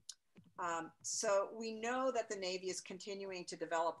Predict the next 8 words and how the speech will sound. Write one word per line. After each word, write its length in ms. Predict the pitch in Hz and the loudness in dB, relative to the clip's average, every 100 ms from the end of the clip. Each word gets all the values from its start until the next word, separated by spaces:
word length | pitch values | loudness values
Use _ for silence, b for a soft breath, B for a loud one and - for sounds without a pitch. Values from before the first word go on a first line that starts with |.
| - | -2
um, 200 | 160 151 165 | -2 -2 -2
innovative 460 | 190 180 170 170 | -4 0 0 0
technology. 680 | - 170 170 156 180 220 240 | -4 -8 0 0 0 -4 -4
So 200 | - 202 | -2 -2
we 100 | 170 | -2
really 220 | 170 175 | 0 0
wanna 180 | 175 170 | 0 0
support 720 | 160 170 - - 185 220 220 | 0 -2 -8 -6 -2 -2 -2